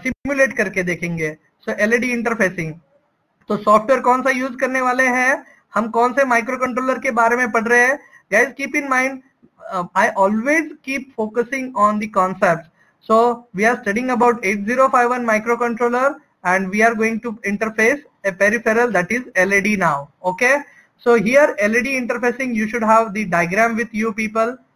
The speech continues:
So diagram, I would like to draw, draw the diagram first. So in order to make the diagram, yes, the software is M I D fifty-one. Very good, uh, Kunal. M I D fifty-one is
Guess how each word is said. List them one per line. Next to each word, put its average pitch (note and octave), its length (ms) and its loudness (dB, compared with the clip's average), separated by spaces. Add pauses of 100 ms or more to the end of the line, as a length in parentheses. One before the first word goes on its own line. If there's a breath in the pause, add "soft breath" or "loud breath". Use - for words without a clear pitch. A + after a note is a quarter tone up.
(200)
So G3 100 -2
diagram, F#3 680 2
I F3 100 -4
would F#3 80 -4
like F#3+ 220 0
to G#3 80 -6
draw, F#3 340 0 (320)
draw F3+ 160 2
the F#3+ 100 -2
diagram F3+ 480 0
first. G3+ 300 2 (400)
So B3 420 2
in A#3 140 -2
order A#3 320 4
to C#4+ 80 -2
make C4+ 320 -2
the D4+ 80 0
diagram, F#3 580 0
yes, A3 340 2 (380 soft breath)
the G3+ 160 -6
software G#3+ 420 4
is C4+ 180 -2 (100)
M A3+ 180 4
I A#3 160 4
D A#3+ 180 -4
fifty-one. G#3+ 640 -2
Very G3 240 2
good, B3 460 2 (120)
uh, F3+ 200 -2
Kunal. G#3+ 500 4 (280 soft breath)
M A3+ 180 2
I A#3 120 4
D B3+ 180 -4
fifty-one B3 580 -4
is A3 120 -4